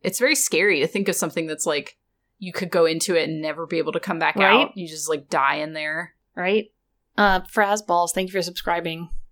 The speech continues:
Speaker 2: But, yeah. Road trip. Yeah, road trip to find Mel's Hole. Oh, yeah. Yeah, Hillary, I, I knew that, um, Kitsap's the island. My friend used to live there, Hillary.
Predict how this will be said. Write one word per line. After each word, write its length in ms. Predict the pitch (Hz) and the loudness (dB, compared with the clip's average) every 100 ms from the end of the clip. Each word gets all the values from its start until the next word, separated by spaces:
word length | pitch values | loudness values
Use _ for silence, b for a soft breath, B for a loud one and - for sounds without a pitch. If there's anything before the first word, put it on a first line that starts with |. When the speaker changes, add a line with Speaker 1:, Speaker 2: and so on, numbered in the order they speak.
| _ _ _ _ | _ _ _ _
Speaker 2:
But, 280 | 185 165 - _ _ _ | 0 0 -4 _ _ _
yeah. 340 | 202 208 - - _ _ _ 240 | 2 4 2 -2 _ _ _ 6
Road 300 | 277 349 320 | 8 8 6
trip. 280 | 233 170 - | 2 2 4
Yeah, 120 | 240 | 4
road 300 | 196 220 269 | 6 6 6
trip 200 | - 269 | 4 0
to 100 | 254 | 0
find 480 | 240 214 190 208 196 | -2 0 4 4 4
Mel's 400 | 185 185 196 190 | 4 4 4 2
Hole. 460 | - 202 180 180 - _ _ - | 4 6 6 2 -4 _ _ 4
Oh, 120 | 269 | 6
yeah. 380 | 311 277 202 196 _ _ _ _ _ _ - | 8 8 8 4 _ _ _ _ _ _ 0
Yeah, 260 | 262 247 202 | 6 6 8
Hillary, 400 | 254 247 196 185 | 8 8 8 6
I, 240 | 196 208 _ _ - | 4 0 _ _ -4
I 100 | 196 | 2
knew 240 | 202 208 | 4 6
that, 220 | 202 180 175 | 8 8 8
um, 520 | 165 156 156 160 185 _ _ _ _ - | 6 4 -4 -16 -20 _ _ _ _ -2
Kitsap's 480 | 247 240 208 - - | 2 4 2 2 -6
the 120 | 196 | -2
island. 520 | 175 175 170 160 185 - | 0 2 0 -2 -4 -2
My 140 | 196 | -2
friend 280 | 185 190 180 | 2 0 0
used 160 | 180 - | -4 -2
to 60 | 190 | -2
live 160 | 185 | -2
there, 220 | - - | -2 -2
Hillary. 440 | 196 196 165 151 | 0 0 0 -4